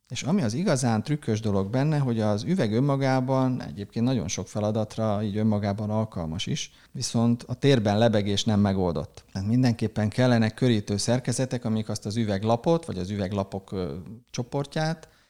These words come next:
egy hőszigetelő üvegegységet ott tartanak a helyükön.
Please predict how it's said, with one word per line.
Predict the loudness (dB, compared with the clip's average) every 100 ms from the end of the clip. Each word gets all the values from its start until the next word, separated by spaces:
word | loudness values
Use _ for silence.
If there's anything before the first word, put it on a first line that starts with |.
| _
egy | -8
hőszigetelő | -4 -2 -2 -4 -4 -4
üvegegységet | -4 -4 -6 -4 -4 -2 -2
ott | -2 -2
tartanak | 0 -2 2 2 2
a | 2
helyükön. | 2 0 -2 -6 -10